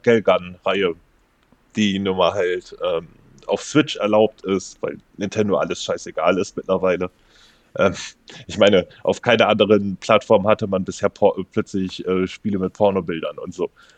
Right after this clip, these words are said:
außer auf der Switch, bis es dann mal irgendwelche Leute gemeldet haben. Äh, bei PlayStation war es kein Problem. Und Microsoft hat gesagt, "Nee, nee, wollen wir nicht, ne? Lehnen wir ab."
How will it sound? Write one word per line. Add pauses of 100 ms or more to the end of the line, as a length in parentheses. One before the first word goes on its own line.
außer
auf
der
Switch, (420)
bis
es
dann
mal
irgendwelche
Leute
gemeldet
haben. (560)
Äh,
bei
PlayStation
war
es
kein
Problem. (380)
Und
Microsoft
hat
gesagt, (1080)
"Nee, (480)
nee, (100)
wollen
wir
nicht,
ne?
Lehnen
wir
ab."